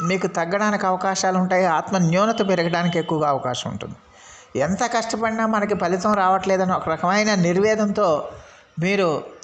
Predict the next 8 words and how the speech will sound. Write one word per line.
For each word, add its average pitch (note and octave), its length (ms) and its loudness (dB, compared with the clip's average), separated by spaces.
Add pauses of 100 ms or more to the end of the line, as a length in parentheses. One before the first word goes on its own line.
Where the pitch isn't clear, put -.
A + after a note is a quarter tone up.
(100)
బాధపడడానికి F#3 800 0
ఎక్కువగా F#3 360 -2
అవకాశం G3 500 0
ఉంటుందన్న F3+ 460 0
విషయాన్ని E3+ 440 0
గమనించాల్సిన E3+ 680 0
అవసరం D#3+ 320 0
ఉంటుంది. F#3 540 -2